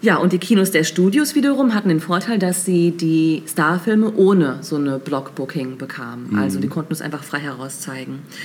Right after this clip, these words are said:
Speaker 1: Ähm, neunzehnhundertachtundvierzig gab's dann aber ein wegweisendes Urteil, das diesem System ein Ende bereitete. Und zwar, äh, im Gerichtsurteil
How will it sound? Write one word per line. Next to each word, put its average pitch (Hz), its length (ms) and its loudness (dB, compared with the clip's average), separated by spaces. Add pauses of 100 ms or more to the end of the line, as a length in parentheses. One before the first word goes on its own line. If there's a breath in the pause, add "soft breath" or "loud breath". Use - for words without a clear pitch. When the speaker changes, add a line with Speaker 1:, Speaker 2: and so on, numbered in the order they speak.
(440 loud breath)
Speaker 1:
Ähm, 160 360 2
neunzehnhundertachtundvierzig 175 760 -2
gab's 165 220 -4
dann 190 80 -4
aber 180 140 -4
ein 160 200 -2
wegweisendes 175 720 0
Urteil, 156 560 -4 (340 loud breath)
das 160 140 -6
diesem 165 160 2
System 170 500 0 (240)
ein 139 140 -6 (100)
Ende 190 240 4
bereitete. 123 600 -8 (340 loud breath)
Und 156 140 -2
zwar, 180 460 -2 (100)
äh, 160 440 0
im 170 120 4
Gerichtsurteil 190 880 0